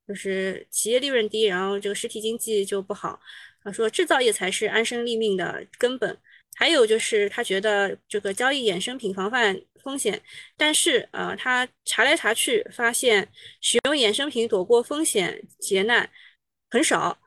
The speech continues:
啊，却屡屡看到美国金融巨头因为衍生品交易断送，啊，被断送或者是遭，遭受重创。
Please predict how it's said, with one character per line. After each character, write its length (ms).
啊， 360
却 200
屡 120
屡 100
看 220
到 140
美 200
国 260
金 160
融 120
巨 120
头 240
因 160
为 100
衍 140
生 160
品 200
交 180
易 120
断 240
送， 320
啊， 160
被 180
断 220
送 140
或 120
者 60
是 200
遭， 360
遭 200
受 160
重 200
创。 260